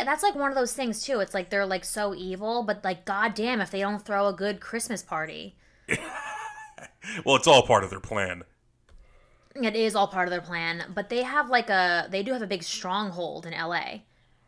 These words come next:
Speaker 1: Like,
Speaker 2: Yeah,
Speaker 1: they
Speaker 2: it's very, very popular here. It's, uh, a little creepy, to be honest, but hey, to each his own.
Speaker 1: I know. Well, I mean, and
Speaker 2: Mm-hmm.
Speaker 1: Tom Cruise is their leader, so, like, that's all,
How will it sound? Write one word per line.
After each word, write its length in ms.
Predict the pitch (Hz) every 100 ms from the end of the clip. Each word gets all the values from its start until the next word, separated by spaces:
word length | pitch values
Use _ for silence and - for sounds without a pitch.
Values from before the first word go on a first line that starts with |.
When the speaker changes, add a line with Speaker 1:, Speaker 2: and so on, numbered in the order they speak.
| _ _ _ _ _ -
Speaker 1:
Like, 120 | - 98
Speaker 2:
Yeah, 180 | 151
Speaker 1:
they 60 | 123
Speaker 2:
it's 140 | 87
very, 200 | 131 139
very 260 | 110 123 151
popular 360 | 107 92 90 87
here. 200 | 87 87
It's, 220 | 90 -
uh, 240 | 98 92 - - _ _ _ _ -
a 60 | 123
little 180 | 185
creepy, 520 | 180 226 185 98 87 -
to 60 | 104
be 160 | 113
honest, 420 | 101 98 147 -
but 280 | - 123 131 - _ -
hey, 240 | 165 135
to 120 | - 123
each 100 | 123
his 100 | 120
own. 240 | 117 87 - _ _ _ _
Speaker 1:
I 140 | 180 170
know. 400 | 165 151 151 156
Well, 120 | 180
I 120 | 180
mean, 140 | 185 180
and 100 | 180
Speaker 2:
Mm-hmm. 80 | -
Speaker 1:
Tom 240 | 208 208
Cruise 380 | 196 - 190 175
is 120 | 165
their 140 | 160 160
leader, 500 | 160 165 131 120 160
so, 160 | -
like, 160 | 160 156
that's 260 | 156 156 -
all, 380 | 156 147 147